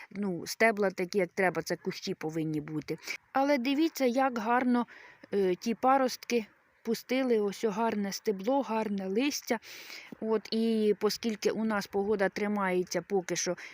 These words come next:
без морозу, то, е, рослинка росте собі нормально. Думаю,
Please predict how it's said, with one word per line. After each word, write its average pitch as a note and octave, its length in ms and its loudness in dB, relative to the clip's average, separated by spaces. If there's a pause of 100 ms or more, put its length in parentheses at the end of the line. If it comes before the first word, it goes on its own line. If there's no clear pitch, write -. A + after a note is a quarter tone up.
без F#3 280 2
морозу, C#4 640 2 (320)
то, E4+ 320 2
е, D#4 60 -2 (720)
рослинка A#3 880 2
росте A#3+ 360 -2
собі G#3+ 320 -4
нормально. F#3+ 600 0
Думаю, C4 500 2